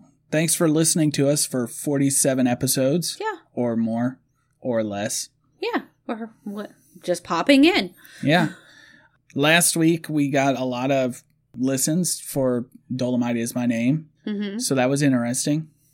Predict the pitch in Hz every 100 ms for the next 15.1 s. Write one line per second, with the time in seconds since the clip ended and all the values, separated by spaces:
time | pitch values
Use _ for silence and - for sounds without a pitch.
0 | _ _ _ _ _ 123 - 147 139 120
1 | 123 135 127 - 120 113 - _ - 127
2 | 139 139 - 123 143 160 196 196 220 -
3 | 120 110 - 107 127 147 214 175 233 240
4 | 220 214 208 - - 180 202 - 156 147
5 | 131 123 120 107 110 - - 131 135 156
6 | 156 147 - - 139 143 131 131 160 160
7 | 151 151 131 127 120 127 110 - - -
8 | 311 254 220 202 196 175 185 _ _ -
9 | 160 - 180 175 226 233 233 170 151 151
10 | 139 127 113 101 - - _ 170 175 147
11 | - 170 233 233 175 160 147 127 123 -
12 | 139 131 123 - 127 - 123 113 101 135
13 | 127 135 127 120 - - - - _ 151
14 | 156 160 143 143 143 131 123 131 147 151